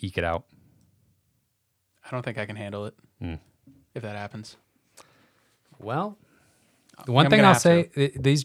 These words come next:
Speaker 1: Eli Drinkwitz teams, they bounce back from losses pretty well. They, they don't get too down about it, and the things we've been hearing about, uh, f-, hearing from the players in the press conferences and stuff, Darius Robinson was talking about how they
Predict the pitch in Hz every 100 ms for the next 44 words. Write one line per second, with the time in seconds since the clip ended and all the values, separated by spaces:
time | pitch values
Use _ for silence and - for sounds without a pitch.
0 | - 165 202 208 156 165 147 - 131 117
1 | - - 117 120 160 131 139 190 - 147
2 | 175 - 156 139 131 139 - 117 - 110
3 | 101 92 - _ _ _ _ _ _ _
4 | _ - 101 98 95 - 95 95 101 139
5 | - 165 147 143 147 143 143 143 143 -
6 | 107 101 98 98 92 - 113 127 147 135
7 | 139 135 127 - _ _ - 117 - _
8 | - - - 131 127 123 113 - 113 113
9 | 113 113 - - 107 101 98 95 - _
10 | - 113 110 - 117 117 110 113 107 104
11 | 117 101 95 120 127 120 110 110 117 104
12 | - 110 107 101 101 98 98 95 95 90